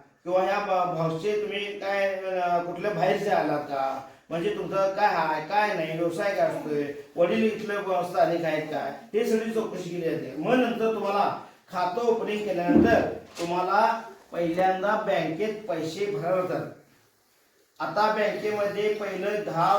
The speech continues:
रुपये भरत होते, शंभर रुपये भरत होते, शंभरचं दोनशे भरत होते आणि पाचशे, पाच, पाचशे रुपये म्हणून फॉर्म होता. पण आता इथून पुढे बँकेमध्ये एक हजार रुपये झाले.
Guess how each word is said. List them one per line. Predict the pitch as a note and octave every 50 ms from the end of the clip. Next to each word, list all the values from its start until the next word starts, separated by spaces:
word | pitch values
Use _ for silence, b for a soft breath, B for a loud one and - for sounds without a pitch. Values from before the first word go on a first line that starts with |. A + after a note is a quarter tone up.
| G3 F#3+
रुपये | G3+ G3+ G#3
भरत | G3 G3 F#3+ F3+
होते, | F3+ E3+ D#3+ - - - - -
शंभर | F3+ D#3+ E3+ F3 F#3+ G3
रुपये | G3 G3 G3 G3+ G3
भरत | E3 D3+
होते, | - -
शंभरचं | F3 F3 E3 E3 F#3 F#3+ F#3 F3+ - G3+ G#3 G3+ G#3
दोनशे | G#3+ A3+ A3+ A3+ A3+ A3+
भरत | G#3+ G#3 F#3+
होते | E3+ D3+ C#3 - - B B B B B B _ -
आणि | D#3 - G#3 G#3
पाचशे, | - G3+ G3+ G3 G3 F#3+ - A#3 A3+ A3
पाच, | A3 A3+ A3 G#3+ A3 A3 A3 A3 G#3+ G#3 G#3 -
पाचशे | G#3+ G#3 G#3 - A#3
रुपये | A3+ A3 A3+ A3
म्हणून | A3 A3 A3 -
फॉर्म | - G3+ G3 F#3+ F3+ E3 D#3+
होता. | D3+ D3+ - - - b b b b b b E3+
पण | G3 G#3 A3
आता | G#3 - G#3+ G#3+ G#3+ A3+
इथून | A3 A3 A3 G#3+ G#3+ G#3+ G#3+ F3+
पुढे | F#3 D#3+ D#3 D#3 D#3+ F#3+ G3+ G#3 - -
बँकेमध्ये | - E3+ E3+ E3+ D#3+ D#3 E3 F#3+ F#3 F3 D#3 D3+ - -
एक | - - - G#3 A#3 A#3 - A3+ G#3+
हजार | F#3+ F#3 F#3 F#3+ F#3
रुपये | F3+ F3+ G#3 G3
झाले. | E3+ C#3 C#3 C3+ C3+ - - -